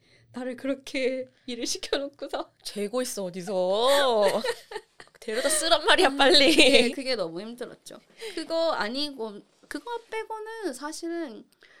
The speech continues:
Speaker 1: 뭐 모든 구직자들에게 힘든 점이 언제 끝날지 모른다는 점?
Speaker 2: 그쵸.
Speaker 1: 그게 제일 힘들죠. 그리고 특히 외국인으로서 내가 여기서 얼마나 더 있을 수 있을까?
Speaker 2: 음.
Speaker 1: 어, 이게,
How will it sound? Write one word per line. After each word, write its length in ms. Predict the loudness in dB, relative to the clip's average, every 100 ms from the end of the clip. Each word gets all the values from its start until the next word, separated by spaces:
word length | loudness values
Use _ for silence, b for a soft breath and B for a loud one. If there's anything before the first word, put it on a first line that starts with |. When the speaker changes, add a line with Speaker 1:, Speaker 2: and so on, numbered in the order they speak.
| B
Speaker 1:
뭐 120 | -6
모든 320 | -6 -6 -6 -6
구직자들에게 880 | -8 -12 -6 -6 -4 -6 -6 -8
힘든 400 | -8 -8 -8 -8
점이 520 | -8 -10 -10 -12 -14 -14
언제 360 | -12 -8 -8 -10
끝날지 520 | -12 -14 -12 -14 -16
모른다는 580 | -18 -18 -20 -20 -20 -16
점? 100 | -12
Speaker 2:
그쵸. 380 | -12 -10 -10 -10
Speaker 1:
그게 140 | -10 -10
제일 180 | -10 -14
힘들죠. 560 | -16 -16 -18 -16 -18 -16
그리고 400 | -14 -12 -14 -16
특히 260 | -18 -12 -10
외국인으로서 1300 | -8 -10 -12 -12 -12 -12 -14 -14 -18 -14 -12 -12 -14
내가 260 | -16 -16 -16
여기서 420 | -16 -16 -14 -14 _ b b b b
얼마나 360 | -8 -6 -6 -8
더 140 | -12
있을 180 | -16 -18
수 160 | -20
있을까? 640 | -20 -20 -20 -16 -16 -16 -14
Speaker 2:
음. 260 | -12 -10 -10
Speaker 1:
어, 160 | -12 -12
이게, 280 | -16 -18